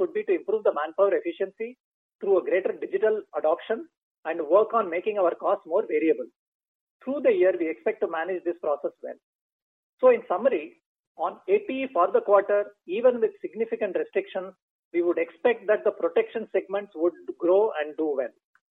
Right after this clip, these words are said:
For the non-linked savings segment, our aim would be to achieve some growth year-on-year. Unit-linked business, however, will continue to remain challenged, and as a consequence, B N B for the first quarter could be challenged. Even as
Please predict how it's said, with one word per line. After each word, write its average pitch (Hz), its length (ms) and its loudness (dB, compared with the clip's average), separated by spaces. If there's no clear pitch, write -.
For 180 180 6
the 170 140 2
non-linked 240 580 2
savings 196 340 2
segment, 190 420 0
our 165 200 0
aim 233 300 2
would 196 160 4
be 214 160 0
to 202 80 0
achieve 208 300 -4
some 233 260 -2
growth 196 260 4
year-on-year. 139 480 -4
Unit-linked 220 680 -2
business, 196 400 0
however, 165 400 2
will 170 180 -2
continue 190 360 -2
to 196 100 2
remain 160 300 -6
challenged, 202 380 -2
and 156 140 -6
as 170 240 -2
a - 40 0
consequence, 170 640 -2
B 214 180 0
N 240 160 2
B 240 240 -4
for 185 140 2
the 180 140 0
first 262 280 4
quarter 147 400 2
could - 160 0
be - 200 0
challenged. 120 340 -10
Even 277 280 0
as 226 160 2